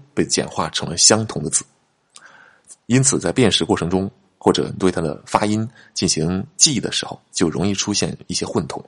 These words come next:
也包括从此以后的后，还有皇天厚土的厚，这两个后在古代它是不一样的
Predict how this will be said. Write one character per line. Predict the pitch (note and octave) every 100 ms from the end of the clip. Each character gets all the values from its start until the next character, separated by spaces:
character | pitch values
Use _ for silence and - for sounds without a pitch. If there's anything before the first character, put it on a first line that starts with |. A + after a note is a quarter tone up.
| _ _ _ _ _ _ _ _ _ _ _ _ _
也 | - D2+
包 | E2
括 | F2 D#2+ C2+ - - - -
从 | - A#2
此 | D3 C#3
以 | -
后 | A#2
的 | -
后， | - - _ _ _
还 | -
有 | F2 D2+ - -
皇 | - F#2+ C3+
天 | D3 C#3+
厚 | - F#2+
土 | -
的 | -
厚， | - - _ _ _ _ _ _
这 | - A3+
两 | C3 -
个 |
后 | - - - _
在 | - A2
古 | - C2+
代 | - F#2
它 | -
是 | -
不 | -
一 | C#3
样 | - D#2+
的 | -